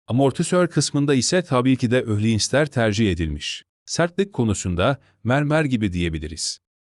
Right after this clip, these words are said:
Detaylar kısmına gelecek olursak, kişiye özel ayarlama yapılabilen elektronik kontrol ünitesi, A B S ve sekiz kademeli traction kontrol sistemi, sürüş modları,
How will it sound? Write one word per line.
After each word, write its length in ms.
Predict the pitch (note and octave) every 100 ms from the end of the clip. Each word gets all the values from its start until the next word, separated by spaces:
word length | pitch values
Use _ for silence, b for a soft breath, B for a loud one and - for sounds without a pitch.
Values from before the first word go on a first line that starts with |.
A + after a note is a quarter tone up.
| -
Detaylar 480 | G2+ C#3 C3+ D3+
kısmına 400 | D3 B2+ - C3
gelecek 420 | B2+ A2 G#2 G2+ F#2+
olursak, 540 | D#2+ - D#2 - - _ _ _
kişiye 340 | - D3+ E3+
özel 400 | D#3+ A#2+ C#3 D#3+
ayarlama 400 | D3 C#3 C3 C3
yapılabilen 580 | C#3+ - C#3 A#2+ B2 A#2+
elektronik 580 | G#2+ A2 G#2+ A#2+ B2 B2+
kontrol 460 | - A#2+ G#2+ A#2 A2+
ünitesi, 600 | G2 E2 D#2+ - A#2 D#3+ b b b -
A 200 | A#2 A2+
B 140 | A#2+
S 260 | - D3+ C#3+
ve 120 | C3
sekiz 380 | - G#2 D3 -
kademeli 520 | - A#2+ A#2 A2+ A#2
traction 480 | A#2+ A#2 A#2+ D3 C3+
kontrol 440 | B2 A2+ G2+ C3+
sistemi, 560 | - G#2 - D#2 B2 D#3+ b b
sürüş 360 | - E3 E3 -
modları, 480 | C3+ A#2 F#2+ C3